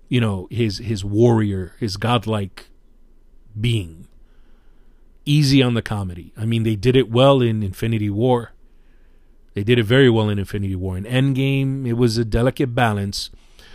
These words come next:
But in Thor: Love and Thunder, they're going that fucking Jason Momoa Aquaman route. Like, we don't,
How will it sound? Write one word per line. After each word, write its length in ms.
But 140
in 120
Thor: 300
Love 180
and 120
Thunder, 340
they're 120
going 260
that 180
fucking 360
Jason 300
Momoa 520
Aquaman 320
route. 220
Like, 100
we 120
don't, 260